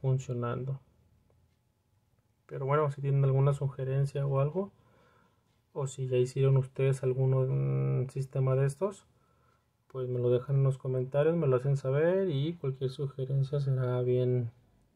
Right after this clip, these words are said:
atendida, bien agradecida. Eh, bueno, es todo lo que les quería mostrar, solamente el avance y en lo que estoy trabajando. Las piezas que estoy utilizando pues son,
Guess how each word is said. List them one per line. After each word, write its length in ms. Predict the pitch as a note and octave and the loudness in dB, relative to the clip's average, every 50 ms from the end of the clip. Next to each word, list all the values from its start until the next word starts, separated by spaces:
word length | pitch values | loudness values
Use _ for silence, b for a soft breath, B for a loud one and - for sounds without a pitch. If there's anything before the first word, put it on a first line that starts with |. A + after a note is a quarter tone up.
| _ _ _ _ _ - | _ _ _ _ _ -10
atendida, 760 | D#3+ C#3+ C#3 - B2+ B2 A#2+ B2 B2 B2 A#2+ A#2+ A#2+ A#2 - - _ - | -8 -8 -6 -6 -6 -2 0 2 2 4 2 2 0 -2 -4 -8 _ -8
bien 260 | C#3+ C3 B2+ B2 B2 | -6 -4 -2 -2 -2
agradecida. 640 | B2 A#2+ B2 A#2+ A#2+ A#2 - - - D3 C#3 C3+ - _ _ _ _ _ _ _ _ _ _ _ _ _ _ _ _ _ _ _ _ | 0 0 2 2 0 0 -4 -6 -10 -12 -12 -12 -14 _ _ _ _ _ _ _ _ _ _ _ _ _ _ _ _ _ _ _ _
Eh, 220 | C#3 C3+ B2+ B2+ B2+ | -12 -8 -4 -2 0
bueno, 340 | B2+ D3 E3 F3+ F3 E3+ - - _ _ - | 4 4 4 4 4 2 -2 -8 _ _ -8
es 480 | C#3+ C3+ C3 C3 C3+ C3+ C3+ C3 C3 - | -4 -2 0 2 2 4 2 2 0 0
todo 160 | - C#3+ C#3+ | 0 2 2
lo 140 | C#3 C#3 C3+ | 2 2 2
que 120 | - C#3 | 0 0
les 200 | C3+ C3 C3 B2+ | 0 0 0 -2
quería 240 | - C3 C3 C3+ C#3 | -4 -4 -2 0 0
mostrar, 360 | C#3+ C#3+ C#3 - D#3 E3 E3 E3 | 0 0 0 2 2 2 2 2
solamente 480 | - C#3+ C#3+ C#3 C3+ C3+ C3 C3 C#3+ | 0 0 0 0 2 0 0 0 2
el 100 | C#3 C3 | 2 2
avance 480 | B2+ B2 C3 C3+ C#3+ D3 C#3+ D#3+ D#3 C#3+ | 2 2 2 0 0 0 -2 -2 -2 0
y 40 | C3 | 0
en 140 | C3 C3 B2+ | 0 -2 -2
lo 120 | B2 B2 | -4 -6
que 80 | - B2 | -8 -12
estoy 520 | - - - C3 B2 B2 B2 B2+ B2+ B2 - | -12 -8 -6 -4 -2 0 0 0 -2 -2 -2
trabajando. 640 | - C3 C3 B2+ C3 - C#3 D3 D#3+ F#3 G#3 G#3 G3 - b b b b b b b b b b b - | -2 -2 -2 -2 -2 -2 -2 0 2 0 0 0 -4 -14 b b b b b b b b b b b -8
Las 160 | C3+ B2+ B2 | -8 -8 -6
piezas 320 | - - C3 B2+ C3+ C3+ | -4 -4 -4 -2 -2 -4
que 80 | C3 - | -6 -8
estoy 200 | - - - C3 | -12 -12 -12 -10
utilizando 560 | C3 - C3 C3 C3 - D3 D#3+ E3+ F3 F#3 F3 | -8 -6 -4 -4 -4 -2 -4 -4 -4 -4 -6 -6
pues 160 | - C3 B2 | -8 -8 -8
son, 400 | - C3 B2 B2 B2 B2+ C#3 | -6 -8 -8 -6 -8 -8 -10